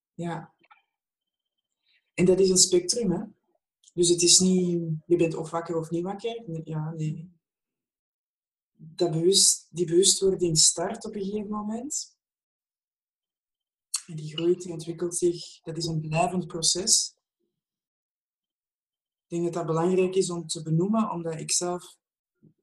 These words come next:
niet de ambitie heb om zo te gaan hebben over wat is dan juist of wat is dan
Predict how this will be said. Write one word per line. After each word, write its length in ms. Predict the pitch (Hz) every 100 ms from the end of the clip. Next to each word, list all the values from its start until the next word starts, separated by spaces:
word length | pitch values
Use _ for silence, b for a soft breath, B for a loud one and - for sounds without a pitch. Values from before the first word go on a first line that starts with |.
| -
niet 380 | - 160 190 180
de 80 | 156
ambitie 500 | 156 156 185 - 180
heb 140 | 180
om 280 | 185 156 156 156
zo 340 | 160 156 -
te 120 | -
gaan 220 | 165 151
hebben 220 | 165 180 170
over 220 | 160 156
wat 200 | 165 165
is 120 | 160
dan 240 | 156 151 151
juist 800 | 147 151 160 - - - - _ _ _ _ _
of 160 | 151 -
wat 160 | 156
is 120 | 156 151
dan 320 | 147 -